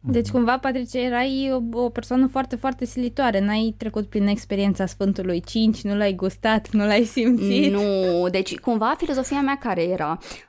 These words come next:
Speaker 3: Uh, și, de fapt, am văzut chestia asta în anul trei, mi s-a confirmat. Mie mi-era mult mai ușor să învăț, nu știu, de un opt, nouă cu aspirații, să zicem, către un zece, decât să învăț pentru cinci. Adică, dacă eu învățam numai pentru cinci, erau atât de confuze și de, nu știu,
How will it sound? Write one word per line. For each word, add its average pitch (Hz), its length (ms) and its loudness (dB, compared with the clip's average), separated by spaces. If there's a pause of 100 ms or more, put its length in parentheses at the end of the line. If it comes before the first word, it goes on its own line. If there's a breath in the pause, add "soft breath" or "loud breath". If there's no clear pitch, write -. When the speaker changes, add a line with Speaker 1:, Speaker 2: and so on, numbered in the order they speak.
(160)
Speaker 3:
Uh, 101 480 0
și, 240 220 -4
de 214 140 -4
fapt, 277 300 -6 (180)
am 285 100 0
văzut 311 220 -2
chestia 220 240 -2
asta 220 140 -4
în 220 60 0
anul 233 200 2
trei, 196 300 -2
mi 220 80 0
s-a 214 140 -4
confirmat. 190 640 -4
Mie 277 140 2
mi-era 269 240 0
mult 381 120 2
mai 370 100 2
ușor 320 180 -4
să 302 140 -6
învăț, 240 460 -2 (360 loud breath)
nu 247 120 0
știu, 190 280 -4
de 185 180 -4
un 185 280 -2
opt, 214 320 -4
nouă 196 360 0
cu 190 160 -6
aspirații, 202 600 -4
să 170 120 -12
zicem, 175 220 -4
către 175 220 -6
un 190 140 0
zece, - 360 -6
decât 214 260 -4
să - 120 -4
învăț 247 260 -2
pentru 226 320 -2
cinci. 165 460 -4
Adică, 196 200 -4
dacă 190 200 -4
eu 285 60 -2
învățam 277 300 -2
numai 226 200 -4
pentru 240 240 -4
cinci, 165 380 -6
erau 202 140 -4
atât 339 340 -6
de 330 140 -2 (280 loud breath)
confuze 220 680 0
și 180 160 -8
de, 185 320 -2
nu 226 80 -4
știu, 190 220 -6